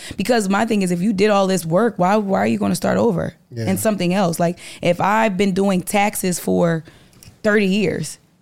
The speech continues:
Speaker 2: Yeah.
Speaker 1: why would I start in a new, a new profession if I've been working for the I R S for thirty years or whatever? Now I can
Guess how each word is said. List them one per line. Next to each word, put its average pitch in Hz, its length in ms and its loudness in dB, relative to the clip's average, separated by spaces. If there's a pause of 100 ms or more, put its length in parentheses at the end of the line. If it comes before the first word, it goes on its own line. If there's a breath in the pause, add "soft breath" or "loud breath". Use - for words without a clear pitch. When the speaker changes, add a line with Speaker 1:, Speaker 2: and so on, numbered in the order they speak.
Speaker 2:
Yeah. 120 240 -6
Speaker 1:
why 196 160 2
would 233 140 2
I 214 220 0
start 214 280 2
in 196 180 0
a 190 60 0
new, 202 140 0
a - 40 0
new 202 140 2
profession 180 480 0
if 170 100 0
I've 185 120 2
been 180 100 0
working 196 220 -2
for 170 100 -4
the 175 80 0
I 185 140 0
R 185 80 2
S 196 140 -2
for 175 180 -6 (220)
thirty 208 220 0
years 202 240 0
or 185 60 0
whatever? 190 200 0
Now 196 200 2
I 233 60 2
can 196 180 -4